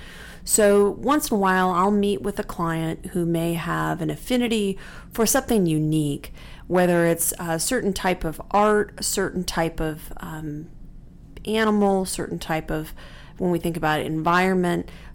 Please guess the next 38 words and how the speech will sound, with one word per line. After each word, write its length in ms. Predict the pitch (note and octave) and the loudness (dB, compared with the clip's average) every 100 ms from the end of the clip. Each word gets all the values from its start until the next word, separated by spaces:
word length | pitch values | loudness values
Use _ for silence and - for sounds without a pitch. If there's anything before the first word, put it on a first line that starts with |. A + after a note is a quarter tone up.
| - | -12
cause, 840 | - - F#3+ F3+ F3 F3 E3+ - - - | -8 2 4 6 6 4 0 -4 -8 -10
something 360 | - F#4+ - B4 | -4 -4 0 2
that's 200 | D#4+ G#3+ | 2 2
kind 320 | - C4+ C#4+ | -2 0 2
of 100 | A#3+ - F#3 | 0 0 4
off 320 | G3+ A#3+ - | 6 4 0
the 80 | F3+ | -2
beaten 420 | F#3+ F#3 - E3 | 0 -2 -4 -6
trail. 760 | - - D#3+ D3+ C#3+ D#3+ - - | -6 -4 -2 0 0 -2 -4 0
And 400 | G#3 G3 G3 G3 - - - - | 2 2 0 -2 -10 -18 -18 -2
they 120 | D#4 | 4
might 300 | D#4 F4 F4 | 6 6 4
ask 400 | A3+ C#4 F4 - | 2 4 4 2
me, 320 | A3+ G#3+ G#3 G#3+ | 2 4 4 2
"Do 140 | A#3 | 2
you 60 | B3+ | 2
know 240 | B3 B3+ | 4 4
any 380 | C4+ A#3+ A3+ A3 | 2 2 2 2
organizations 680 | A3 A3 G#3+ G#3 G3+ G#3+ G3+ | 0 2 2 4 2 0 -2
that 160 | G3+ - | -2 -4
could 180 | F#3 | -4
use 260 | F#3 G#3 G3+ | 0 0 0
my 100 | F#3+ | 0
money 320 | F#3 F3+ F#3 | 2 2 2
that 260 | F3 F3 D#3+ | 0 -2 -2
do 220 | F#3+ F3+ | 0 0
this 640 | D#3+ D#3 F#3+ - - - - - - - | -2 0 2 2 -2 -4 -6 -12 -16 -4
or 140 | G#3 G3 | 2 4
that 240 | F#3 - | 4 2
support 600 | - G3 - G3 G3+ - | -2 -4 0 2 2 2
this 260 | F3 G3+ - | 2 2 2
kind 380 | - - F#3+ F#3 | -2 0 2 2
of 100 | F3+ | 2
a 60 | |
mission?" 600 | E3+ E3 F3+ - - - - - - - - | 2 2 2 0 -6 -10 -14 -16 -16 -16 -2
Well, 500 | B3 B3+ B3+ B3+ - - | 4 6 6 4 2 -2
often, 380 | B3 D#4+ F#4 | -2 0 2
Robert, 420 | A3+ F3 F3 G#3+ | 2 2 0 -2